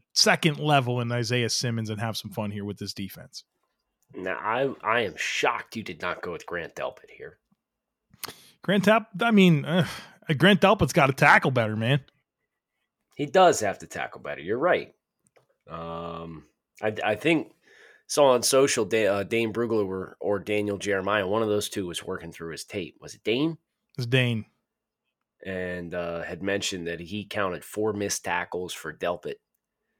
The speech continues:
Speaker 2: in that Alabama game. Um, he moved good, which was one of our concerns with the, the,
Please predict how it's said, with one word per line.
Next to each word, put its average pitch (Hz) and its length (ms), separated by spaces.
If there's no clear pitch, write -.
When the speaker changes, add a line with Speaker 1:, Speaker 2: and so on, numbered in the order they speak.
Speaker 2:
in 85 160
that 82 220
Alabama 80 600
game. - 360
Um, 50 440
he 113 160
moved 170 400
good, - 240
which 95 240
was 101 220
one 117 180
of 104 80
our 95 120
concerns 80 600
with 92 240
the, 78 260
the, 73 260